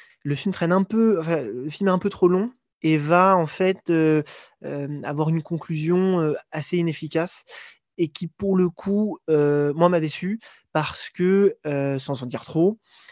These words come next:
elle va dé-, désamorcer un petit peu tout ce qui a été, euh, euh, monté en sauce au cours du, au cours du récit. Je trouve qu'ils ont, ouais, sur la fin, ils ont pas forcément, euh, trouvé le ton, euh, juste,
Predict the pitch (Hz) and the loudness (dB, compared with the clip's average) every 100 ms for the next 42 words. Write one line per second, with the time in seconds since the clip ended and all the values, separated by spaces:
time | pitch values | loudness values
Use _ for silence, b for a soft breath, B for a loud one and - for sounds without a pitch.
0 | B 143 135 165 190 185 190 180 185 196 | B -2 4 6 8 6 4 4 4 4
1 | 196 - 202 175 180 220 214 180 - 175 | 0 0 -2 -2 -4 -6 -6 -8 0 2
2 | 165 - 196 196 170 156 147 147 143 143 | 2 0 0 0 0 0 0 -2 -2 -2
3 | 139 139 139 139 135 B B - 147 143 | -2 -4 -6 -8 -10 B B -10 -6 -2
4 | 151 147 156 151 - 175 170 151 139 147 | -2 -2 -4 -4 -2 -2 -2 -6 -4 -6
5 | - 160 147 143 151 151 156 151 139 - | -2 -2 -2 -2 -4 -4 -2 -2 -4 -6
6 | 123 - 175 - 165 147 143 147 143 _ | -8 -6 -8 -2 -2 0 -2 -6 -8 _
7 | _ - - 165 - - - 156 147 185 | _ -16 -4 -4 -4 -14 -4 -4 0 -2
8 | 180 147 139 - 160 - - 160 156 165 | 0 -2 -4 -6 -6 -8 -6 -2 0 0
9 | 170 160 147 - 151 156 139 - 156 156 | 0 0 -4 -4 0 0 -2 -4 -4 -2
10 | 139 131 175 214 | -2 -4 -6 -8